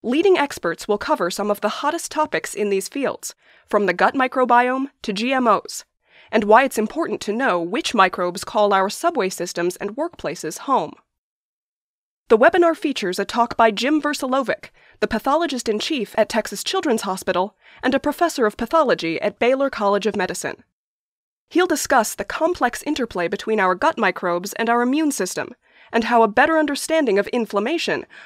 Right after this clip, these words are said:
might lead to new ways of preventing and treating human diseases, like inflammatory bowel disease and cancer. Other speakers include Dan Diekema of the University of Iowa,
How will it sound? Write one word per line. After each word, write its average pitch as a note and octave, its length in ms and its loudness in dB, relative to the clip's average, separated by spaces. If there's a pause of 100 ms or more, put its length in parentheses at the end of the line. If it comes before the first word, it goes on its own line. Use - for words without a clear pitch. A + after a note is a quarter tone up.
might C4+ 240 2
lead C#4+ 220 -2
to A3 100 -2
new B3+ 240 2
ways C4+ 380 2
of E3+ 100 -6
preventing A#3 500 -2
and B3 160 -4
treating C#4 400 -2
human A#3 360 0
diseases, A#3 640 -6 (280)
like G3+ 200 2
inflammatory G3+ 580 0
bowel C4 300 2
disease E3+ 580 -6
and A3+ 180 -4
cancer. - 520 -8 (1200)
Other F4 220 2
speakers F#3 480 -2
include A3+ 460 -6
Dan D4+ 300 2
Diekema F3+ 460 -4
of G3+ 140 -4
the A3 80 -6
University C4+ 560 -2
of C4 100 -4
Iowa, A3 420 -2